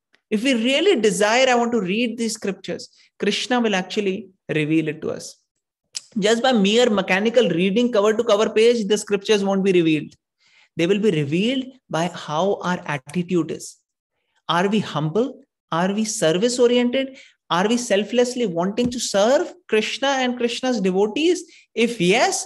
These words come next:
we are on the right path and these scriptures will be revealed. The faith will come automatically. The obstacles will go away and you will be able to complete them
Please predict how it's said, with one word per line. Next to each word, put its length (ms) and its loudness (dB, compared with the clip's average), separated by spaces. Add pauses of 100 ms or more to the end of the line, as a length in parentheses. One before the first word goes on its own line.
(120)
we 140 2
are 80 4
on 120 0
the 80 2
right 320 0
path 280 0 (240)
and 200 0
these 200 -2
scriptures 440 -4
will 140 -2
be 100 -2
revealed. 460 -6 (160)
The 80 2
faith 340 2
will 140 0
come 180 0
automatically. 680 -4
The 140 0
obstacles 600 0
will 160 0
go 400 0
away 400 -2 (240)
and 320 -2
you 100 2
will 200 0
be 160 2
able 160 0
to 80 -4
complete 500 -4
them 300 -2